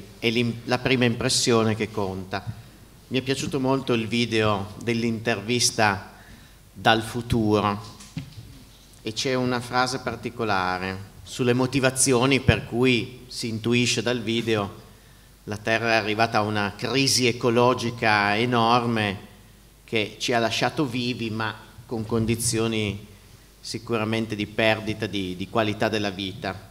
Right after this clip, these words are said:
Eh, la chiusura con il miele che viene portato nel futuro è emblematica, però c'è questa frase:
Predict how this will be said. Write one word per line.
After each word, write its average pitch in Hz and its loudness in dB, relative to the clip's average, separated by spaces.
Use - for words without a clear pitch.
Eh, 87 -10
la 90 -8
chiusura 107 -2
con 110 -4
il 107 -2
miele 110 2
che 107 -4
viene 101 0
portato 110 0
nel 110 0
futuro 104 -4
è 104 -2
emblematica, 101 -2
però 143 -2
c'è - -8
questa 110 -8
frase: 87 -10